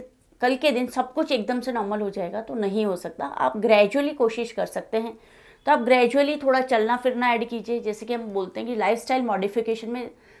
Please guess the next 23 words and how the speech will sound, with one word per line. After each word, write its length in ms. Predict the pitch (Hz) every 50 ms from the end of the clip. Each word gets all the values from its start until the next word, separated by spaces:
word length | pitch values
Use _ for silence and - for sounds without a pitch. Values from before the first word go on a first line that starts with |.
| _ _
सबसे 260 | - 262 262 - 294 285
इंपॉर्टेंट 480 | 269 240 247 226 220 233 233 233 226
आता 220 | 220 - - - 214
है 180 | 220 254 254 226 185
डाइट, 360 | 175 156 165 202 214 - - - - _ _ _ _ _ _ _ _ _ _ _ _ _ _ -
एक्सरसाइज 680 | - 196 - - 247 240 240 254 254 247 254 247 247 - - - _ _ _ _ _ _ _ _ _ _ _ _ _ _ _ _ _ _ - - _ _ 220
and 260 | 247 277 294 294 294 - - - _ _ _ _ _ _ _ -
आपका 300 | 196 196 - - 247 254
मेंटली 580 | 233 214 196 190 180 196 202 202 220 247 262 - - _
सोच। 440 | - - - 214 190 180 - - - - - _ _ _ _ _ _ _ _ _ _ _ -
तो 40 | -
ये 200 | 285 269 294 311
दोनों 320 | 262 277 269 277 277 311
तीनों 260 | 311 302 277 262 269 262
चीज़ें 320 | 262 233 214 185 208 220
अगर 300 | - - 190 196 214 208
आप 160 | 190 180 185
अपनी 200 | 185 180 202 202
लाइफ 240 | 190 185 175 180 - -
में 60 | 196
इनकॉर्पोरेट 500 | 185 175 180 175 165 156 - 165 175 170 -
करती 340 | - 180 170 - - 254 269
हैं 200 | 285 269 262